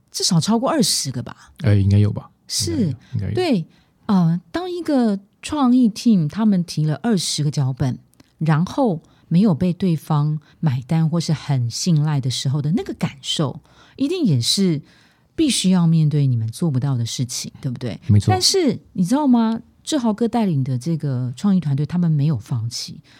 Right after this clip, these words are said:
Speaker 1: 没有放弃，所以我们才会看得到最近推出的林老师的这个尊敬的这个脚本。对，那个过程当中，呃，志豪哥，你们如何放弃这个本子，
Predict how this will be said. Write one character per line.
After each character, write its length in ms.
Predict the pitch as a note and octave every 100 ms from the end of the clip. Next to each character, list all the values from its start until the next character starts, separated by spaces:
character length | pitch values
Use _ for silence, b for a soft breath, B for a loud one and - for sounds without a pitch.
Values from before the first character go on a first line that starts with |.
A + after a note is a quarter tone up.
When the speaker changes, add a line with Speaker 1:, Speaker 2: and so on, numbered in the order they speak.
| -
Speaker 1:
没 100 | C#4
有 80 |
放 260 | A#3 A#3 G3+
弃， 220 | E3+ G3+
所 240 | D#3+ - G3
以 80 |
我 160 | G3+ C3
们 220 | A2+ B2
才 280 | E3+ - B2
会 160 | C#3 E3+
看 300 | - C4 F#3+
得 80 | B2
到 220 | D3 C3
最 160 | C#3
近 120 | C3 C3+
推 180 | - C3+
出 240 | - C3
的 240 | B2 A#2 - B B
林 120 | C#3 D3+
老 140 | B2
师 180 | A2 C#3
的 120 | C3
这 120 | B2
个 320 | B2+ B2 A#2+ B2
尊 220 | - C3+
敬 200 | C3 C3
的 80 | -
这 100 | B2+
个 100 | A#2
脚 300 | - - -
本。 180 | - - - _ -
对， 220 | C3+ B2 B B
那 80 | -
个 80 | C#4
过 200 | A#3 A#3+
程 180 | E3 C#3+
当 240 | D#3+ E3
中， 420 | - D#3 D3+ D#3+ E3+ B B -
呃， 200 | C#3+ C3
志 100 | F#3+
豪 80 | E3
哥， 140 | E3
你 180 | D#3+ C3
们 240 | B2 B2+ B2
如 260 | C3 D3+
何 500 | F3+ - A#2+ B2 C#3+ b b b b -
放 180 | F3
弃 180 | D#3+ -
这 120 | E3+
个 100 | D#3
本 260 | C#3+ C#3 A#2
子， 360 | A2 B2+ C#3